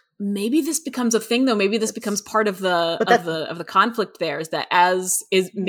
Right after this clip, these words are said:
Speaker 2: Maybe.
Speaker 1: he ends up, like, going up in the world enough that he feels like he has to break things off with her,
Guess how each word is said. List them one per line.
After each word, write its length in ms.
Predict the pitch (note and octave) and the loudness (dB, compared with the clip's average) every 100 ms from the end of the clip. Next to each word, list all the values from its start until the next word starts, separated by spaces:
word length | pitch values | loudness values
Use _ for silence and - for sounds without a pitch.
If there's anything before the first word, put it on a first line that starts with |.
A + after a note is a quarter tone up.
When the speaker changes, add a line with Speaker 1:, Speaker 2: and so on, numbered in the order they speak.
| F#3+ | 0
Speaker 2:
Maybe. 100 | F#3 | -2
Speaker 1:
he 200 | G3+ G3 | -2 0
ends 160 | F#3+ F3 | 0 -4
up, 120 | D#3+ | -4
like, 140 | D3 | -6
going 240 | - E3 D#3+ | -2 -2 -2
up 180 | E3 F#3 | -4 -4
in 60 | |
the 60 | F#3 | -4
world 260 | F3+ F3 F3 | -2 -2 -4
enough 260 | D#3+ D#3+ | -4 -4
that 100 | G3+ | -4
he 120 | E3 F3+ | -8 -8
feels 320 | F3 E3+ E3 | -6 -6 -6
like 60 | |
he 100 | - | -10
has 140 | F3 D#3 | -10 -8
to 80 | D#3+ | -8
break 200 | E3 - | -8 -8
things 180 | E3+ | -4
off 180 | D#3+ E3 | -2 -2
with 100 | G#3 | -4
her, 180 | C4 E4+ | -10 -12